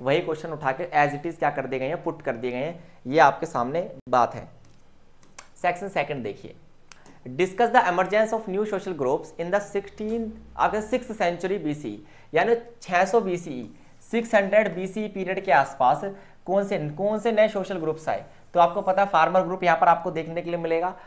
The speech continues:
और जो चरवाहा बस्तियाँ होती हैं वो आपको देखने के लिए मिलेगी। ढेर सारे आप कहेंगे सोशल ग्रुप्स आए, वो आपको बताने, नया क्वेश्चन है। Alexander's invasion, इंपॉर्टेंट क्वेश्चन, वो भी इंडिया में। पोरस वाला युद्ध आपको यहाँ पर बताना पड़ेगा।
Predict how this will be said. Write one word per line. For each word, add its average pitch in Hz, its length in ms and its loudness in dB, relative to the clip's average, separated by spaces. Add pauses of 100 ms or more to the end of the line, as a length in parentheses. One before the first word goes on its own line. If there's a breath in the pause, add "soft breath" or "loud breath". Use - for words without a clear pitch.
(120 loud breath)
और 156 140 2
जो 180 60 -2
चरवाहा 165 340 2
बस्तियाँ 170 360 0
होती 151 180 -4
हैं 170 60 -4
वो 175 60 4
आपको 165 260 4
देखने 160 280 -6
के 165 100 -8
लिए 165 60 -6
मिलेगी। 175 200 -6
ढेर 208 200 0
सारे 208 220 2
आप 196 160 0
कहेंगे 190 160 -8
सोशल 170 280 -6
ग्रुप्स 160 300 -4
आए, 147 220 -6 (100)
वो 160 100 0
आपको 147 220 0
बताने, 127 360 -6
नया 165 260 -2
क्वेश्चन 160 260 -10
है। 113 140 -14 (420 loud breath)
Alexander's 196 840 4
invasion, 143 360 -2
इंपॉर्टेंट 147 520 0
क्वेश्चन, 107 320 -8 (340 soft breath)
वो 147 100 0
भी 190 100 4
इंडिया 139 320 4
में। 123 180 -2
पोरस 202 300 6
वाला 190 160 4
युद्ध 185 180 2
आपको 175 240 2
यहाँ 165 120 4
पर 175 120 0
बताना 151 300 -2
पड़ेगा। 165 360 -2